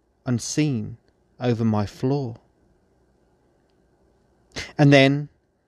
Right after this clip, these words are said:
one day, all the lights went out. My bedroom and my entire house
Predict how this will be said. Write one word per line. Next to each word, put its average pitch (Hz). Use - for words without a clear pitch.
one 160
day, 101
all 127
the 135
lights 120
went 117
out. 95
My 123
bedroom 135
and 127
my 123
entire 135
house 120